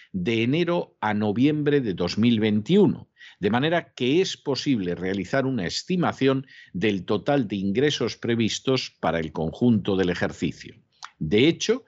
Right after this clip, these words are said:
el Ministerio de Hacienda estima que se situará en el entorno de los doscientos veinte mil millones de recaudación. Sexto, en paralelo,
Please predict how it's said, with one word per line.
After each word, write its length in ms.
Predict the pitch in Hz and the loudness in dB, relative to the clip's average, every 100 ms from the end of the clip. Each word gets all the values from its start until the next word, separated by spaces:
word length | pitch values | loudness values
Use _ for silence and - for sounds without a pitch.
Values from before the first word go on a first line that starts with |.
| - - - | -20 -12 -4
el 140 | 87 | 0
Ministerio 460 | 104 107 - 151 131 | 2 0 2 4 4
de 60 | |
Hacienda 420 | 113 165 185 170 | 2 -2 -2 0
estima 580 | 113 - - 151 101 71 | 0 -2 -2 0 0 -4
que 140 | - 101 | -4 -4
se 220 | - 87 | -2 -4
situará 680 | - 185 180 101 110 147 - _ _ - | 0 -2 2 2 2 0 -4 _ _ -6
en 140 | 113 | -2
el 120 | 175 | 0
entorno 540 | 139 120 170 170 170 151 | -2 -2 -2 -2 -2 -2
de 140 | 113 | -2
los 360 | 98 95 87 80 | -2 -4 -4 -2
doscientos 840 | 98 - - 156 156 143 139 131 | -2 -2 0 0 0 -2 -2 -2
veinte 360 | 85 85 87 87 | -4 -4 0 2
mil 320 | 120 127 120 | 4 4 0
millones 640 | 87 90 82 113 110 104 - | -2 0 2 2 2 -2 -2
de 120 | 101 | -2
recaudación. 720 | 98 110 101 98 92 - - _ _ _ _ _ _ - | -2 -2 -2 -2 -4 -8 -12 _ _ _ _ _ _ -8
Sexto, 720 | - - - 131 - - - _ _ - - | -2 0 0 0 -4 -12 -20 _ _ -20 -14
en 160 | - 90 | -8 -2
paralelo, 640 | 120 131 170 214 247 - | 0 0 2 2 0 -6